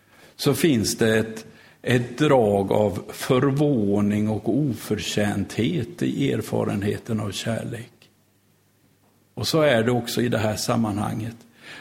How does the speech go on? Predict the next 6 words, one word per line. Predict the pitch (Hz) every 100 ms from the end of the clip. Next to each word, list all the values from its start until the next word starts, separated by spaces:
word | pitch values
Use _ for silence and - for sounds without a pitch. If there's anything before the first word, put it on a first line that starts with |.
| -
Varför | 127 156 139 117 92 165 160
gör | 160 151 120 165
Gud | 175 156 127 104 101
det | 117
här? | 98 110 - - - - _ _ _ _ _ _ _ _ _ _ _ -
Ja, | 113